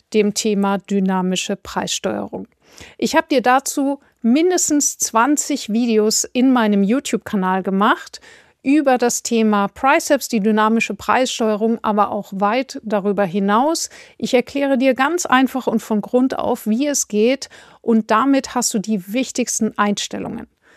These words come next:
Pricelabs allein ist noch keine Preisstrategie, aber es ist immerhin ein Anfang. Denn, wie wir gesehen haben, die Konkurrenz wird weiter noch zunehmen und die meisten, die neu auf den Markt gehen,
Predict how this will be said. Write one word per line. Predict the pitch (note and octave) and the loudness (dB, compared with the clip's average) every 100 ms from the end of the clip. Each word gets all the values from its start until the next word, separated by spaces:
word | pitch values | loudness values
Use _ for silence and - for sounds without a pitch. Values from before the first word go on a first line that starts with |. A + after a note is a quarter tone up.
| _ _ _ | _ _ _
Pricelabs | - A3 D#4+ - D#4 - | 0 2 2 0 -2 -2
allein | - G#3+ G#3+ G#3+ G3 | -2 2 2 2 -2
ist | A#3 - G#3+ | -6 -6 -6
noch | F#3 - | -8 -12
keine | - - A#3+ B3+ B3+ B3+ | -14 -2 0 2 0 -2
Preisstrategie, | - - A#3+ C4 - G3+ - F#3 G3 F#3+ | -6 0 0 0 -2 -4 -4 -6 -6 -6
aber | - G3+ A3 | -4 0 0
es | A3 | 0
ist | C4+ - - | -4 -6 -4
immerhin | C4+ D4 D#4 B3 C#4+ D4 - _ | -2 2 2 2 2 2 -2 _
ein | - A3 A3+ A#3 - | 0 2 4 2 0
Anfang. | G#3 A3 - G3+ G#3+ - - _ - | 2 2 0 -4 -6 -12 -20 _ 0
Denn, | A3 B3+ D4 _ _ _ | 4 4 2 _ _ _
wie | - A3 | 0 2
wir | A#3+ | 2
gesehen | A#3 C#4+ D4+ | 2 2 4
haben, | C#4+ B3+ | 4 4
die | A#3 | 2
Konkurrenz | - C4 A3+ A3+ A3+ D4+ D#4+ - | 0 -2 0 2 2 2 2 2
wird | A3+ A3+ F#3 | 0 0 0
weiter | G#3 B3+ D#4 - D4+ C#4+ - - _ - | 0 0 -2 2 2 2 -2 -20 _ -4
noch | A#3+ A#3+ - | -2 -2 -6
zunehmen | - D#4 C#4+ C4 C4 C4+ - | 0 4 4 4 4 0 0
und | B3+ D4 D#4 - - _ _ - | 2 4 2 0 -12 _ _ 0
die | A3 | 4
meisten, | G#3+ C#4+ F4+ - A#3 | 4 4 2 2 2
die | G#3+ | 4
neu | G3+ G3+ | 4 4
auf | E2+ G3 | 2 -2
den | - G3+ | 2 4
Markt | G3 G3+ A3+ _ | 4 2 0 _
gehen, | - A#3 C4 | 0 4 4